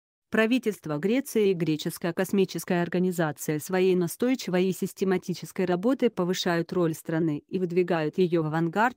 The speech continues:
исследований на благо всего человечества, сказал министр. Президент Греческой космической организации Христодулос Протопопас сообщил, что теперь начинается работа его организации в сотрудничестве с греческими академическими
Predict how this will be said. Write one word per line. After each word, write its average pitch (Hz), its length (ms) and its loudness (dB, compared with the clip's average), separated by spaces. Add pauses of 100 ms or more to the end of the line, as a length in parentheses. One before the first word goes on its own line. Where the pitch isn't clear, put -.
(140)
исследований 185 640 2
на 170 140 0
благо 233 380 2
всего 180 340 0
человечества, 151 920 -4 (180)
сказал 165 440 0
министр. 151 600 0 (640)
Президент 202 580 2
Греческой 165 600 0
космической 180 680 0
организации 165 720 0
Христодулос 214 680 -2
Протопопас 202 680 -4
сообщил, 170 720 -2 (220)
что - 240 0
теперь 202 320 0
начинается 190 680 2
работа 196 420 0
его 175 280 2
организации 170 720 2
в 156 60 -8
сотрудничестве 185 840 0
с 160 60 -4
греческими 165 680 -2
академическими 175 840 0